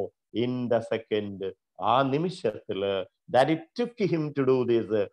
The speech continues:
ഈ കാര്യം ചെയ്യാൻ വിചാരിച്ച ആ നിമിഷത്തില്, the cobra wiped his head back, നമ്മുടെ cobra തന്റെ തല ബാക്കോട്ട് ചലിച്ചിട്ട്,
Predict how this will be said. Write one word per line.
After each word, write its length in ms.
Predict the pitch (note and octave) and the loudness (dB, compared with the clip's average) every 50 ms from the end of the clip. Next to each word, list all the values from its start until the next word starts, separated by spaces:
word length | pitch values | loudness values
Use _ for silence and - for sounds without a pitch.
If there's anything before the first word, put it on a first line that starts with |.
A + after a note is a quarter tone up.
| _ _ _ G#2 A#2 C#3 | _ _ _ -2 -2 0
ഈ 40 | D#3 - _ - | -2 -2 _ -2
കാര്യം 360 | - D#3+ E3+ E3+ F#3 F#3+ F#3+ F3+ - | 2 4 4 6 6 4 4 2 0
ചെയ്യാൻ 460 | - F3+ F3 F#3 F#3 F#3+ G3+ G3 G3+ G3 F#3+ E3 | 2 4 4 4 6 6 6 6 6 4 4 2
വിചാരിച്ച 440 | E3+ D#3 F#3 F#3 F#3 F#3+ F#3+ C#3+ F#3 | 4 6 6 6 6 6 4 4 4
ആ 180 | F3+ E3 F#3 G#3 | 6 6 6 6
നിമിഷത്തില്, 680 | G3 E3+ D3+ C#3 C3+ - B2+ A2 G#2 A2 G#2+ G#2 F#2+ - - _ _ _ - | 4 4 2 0 0 0 0 0 2 2 2 2 2 0 -4 _ _ _ -6
the 80 | A2+ A2 - | -6 -2 2
cobra 360 | C3 C3 A#2+ G#2 A2 A2+ G#2+ G#2+ G2+ F2+ F2+ F#2 G2+ A2+ | 2 2 2 4 2 4 4 4 2 0 -6 -4 2 4
wiped 680 | C#3+ F3 F3 E3 D3+ C#3+ C3+ B2 G#2+ - _ A2+ G#2+ G#2 G#2 G#2 | 4 4 4 4 2 2 0 0 -2 -4 _ -2 -2 -2 -2 -4
his 120 | G#2 G2+ - _ _ - | -6 -8 -8 _ _ -2
head 140 | B2 A#2+ A2 G2 _ - | -2 -2 -2 -4 _ 0
back, 300 | G2+ F2+ F2+ F#2 - - - G2+ F#2+ - _ _ _ _ - | 2 4 4 2 0 -2 -6 -8 -8 -8 _ _ _ _ -4
നമ്മുടെ 200 | A2+ B2 D3 D#3+ | 0 2 2 2
cobra 520 | - - D3 D3+ D#3+ D3+ C3+ D3 D#3 D3 C#3 C3+ C3 A#2+ A2 G2+ - - _ _ - | 2 4 4 4 4 2 0 2 4 6 8 8 8 8 6 4 -2 -8 _ _ 0
തന്റെ 220 | B2 A#2+ B2 B2 B2 - - - | 0 2 4 4 2 2 2 4
തല 240 | B2+ B2 C3 C3 C3 B2 G#2+ F#2+ | 6 6 8 8 6 4 4 4
ബാക്കോട്ട് 640 | B2+ C3 C#3+ C#3 - - C3+ C3 B2 A#2+ A#2 A#2+ - A2+ G#2 - | 4 6 6 4 2 4 4 6 6 4 4 2 0 -2 0 0
ചലിച്ചിട്ട്, 540 | A2 G#2+ A#2+ B2+ - - C#3+ A#2+ - D#3+ | 0 0 0 0 -2 -2 -2 0 4 4